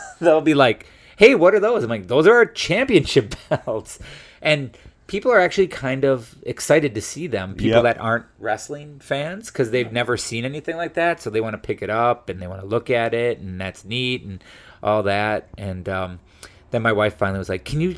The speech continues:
Speaker 1: put those somewhere?
Speaker 2: <laughs>
Speaker 1: Can you please just put those somewhere?"
Speaker 2: Put 'em away.
Speaker 1: So right now, uh, they're up in, uh, I have a bin full of hats, like winter hats.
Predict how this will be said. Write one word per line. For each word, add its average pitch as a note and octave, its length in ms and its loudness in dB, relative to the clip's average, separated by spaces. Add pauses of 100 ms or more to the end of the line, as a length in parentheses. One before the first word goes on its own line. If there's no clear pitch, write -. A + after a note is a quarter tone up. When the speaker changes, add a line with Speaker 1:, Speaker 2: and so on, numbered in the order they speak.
Speaker 1:
put - 200 0
those C#3+ 200 0
somewhere? D3+ 640 -6 (260)
Speaker 2:
<laughs> - 920 -8
Speaker 1:
Can D3 140 0
you D3 80 4
please D#3 280 4
just C3 240 4
put C3+ 200 2
those D3 180 2
somewhere?" D#3 240 4
Speaker 2:
Put G#2+ 180 -4
'em G#2 80 -6
away. F2+ 220 -4
Speaker 1:
So E3+ 240 8
right C#3 340 4
now, D3+ 600 0 (380)
uh, A#2+ 440 2
they're B2 560 2
up C3+ 320 -2 (220)
in, B2+ 480 -2
uh, G#2+ 440 -6
I A#2+ 120 4
have B2 220 0
a G2+ 160 -4
bin A#2 480 -4
full G#2 200 -6
of F#2 120 -8
hats, - 720 -4
like G#2 240 -4
winter B2+ 320 -2
hats. - 600 -6